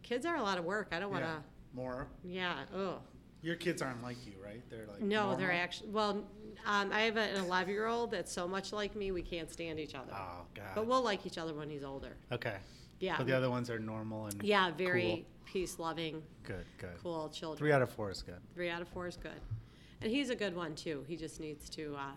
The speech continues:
Speaker 1: he needs to move to Alaska.
Speaker 2: <laughs>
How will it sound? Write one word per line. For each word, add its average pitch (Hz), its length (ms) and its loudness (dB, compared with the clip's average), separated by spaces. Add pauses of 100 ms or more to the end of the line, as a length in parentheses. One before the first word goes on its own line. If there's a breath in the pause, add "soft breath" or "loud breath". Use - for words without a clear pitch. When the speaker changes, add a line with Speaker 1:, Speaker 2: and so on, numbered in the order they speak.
(120)
Speaker 1:
he 220 100 0
needs 214 180 2
to 175 80 -4
move 160 160 -2
to 147 120 -4
Alaska. - 440 -8 (240)
Speaker 2:
<laughs> - 880 2